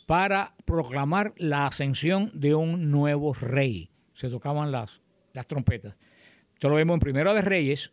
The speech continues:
uno treinta y cuatro y el Salmo cuarenta y siete, eh,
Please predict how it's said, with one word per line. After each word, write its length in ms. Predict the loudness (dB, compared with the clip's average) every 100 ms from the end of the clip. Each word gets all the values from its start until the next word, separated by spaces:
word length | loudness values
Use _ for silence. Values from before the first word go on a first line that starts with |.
| -6
uno 340 | 0 0 0
treinta 300 | -2 -2 -2
y 40 | -2
cuatro 440 | 0 0 -2 -10 -12 _ -4
y 100 | -2
el 120 | 0
Salmo 440 | 0 0 0 -4 -4
cuarenta 460 | -2 -2 -2 -4 -6
y 20 |
siete, 540 | -4 -2 -2 -4 -10 _ _ _ _ _ _ _ -20 -12
eh, 460 | -4 -2 0 -4 -8